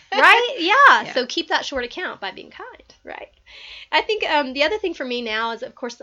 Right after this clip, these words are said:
Speaker 2: uh, in mothering a young child, you know, modeling good behavior for my son. And the, the day in Costco, he wasn't with me, but many times I do think to myself as I'm, ex-, you know, sort of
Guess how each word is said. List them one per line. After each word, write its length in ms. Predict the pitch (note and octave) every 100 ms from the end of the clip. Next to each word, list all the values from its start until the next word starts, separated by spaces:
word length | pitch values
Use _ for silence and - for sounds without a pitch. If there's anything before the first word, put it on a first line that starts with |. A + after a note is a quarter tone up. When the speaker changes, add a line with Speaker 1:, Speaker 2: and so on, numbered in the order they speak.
| -
Speaker 2:
uh, 140 | A3 -
in 100 | A#3
mothering 340 | A3+ A#3 A3
a 40 | G#3+
young 320 | A3 D4+ F4
child, 480 | - E4+ D#4+ C#4+ C#4
you 60 | B3+
know, 120 | A#3
modeling 1000 | G#3+ A3+ B3+ D4 D4 C4+ C4 B3+ A#3+ A#3 _ _ -
good 160 | A3 A3+
behavior 420 | F#3 G#3 G3+ G#3
for 140 | - G3
my 120 | F3+
son. 420 | - F#3+ G3+ D4 - - -
And 140 | C#4 C#4+
the, 160 | C#4 B3+
the 100 | B3+
day 200 | D4+ E4+
in 100 | E4
Costco, 400 | C#4+ C4+ - E4+
he 100 | D4+
wasn't 240 | D4 B3+
with 200 | G#3 G3 A3
me, 240 | G#3+ D4 _ _
but 220 | B3+ B3 A#3
many 300 | A#3+ D4 B4
times 380 | C5+ C4 G#3+ A#3+
I 140 | G#3+
do 260 | G3+ A#3+ G4 A4+
think 200 | C4 -
to 80 | G#3
myself 380 | F#3 G#3 G3+
as 100 | G#3+ G3
I'm, 200 | F#3 F#3+
ex-, 300 | _ _ _
you 140 | A#3+
know, 140 | G#3 G3+
sort 260 | A3 G#3+
of 200 | G#3 F#3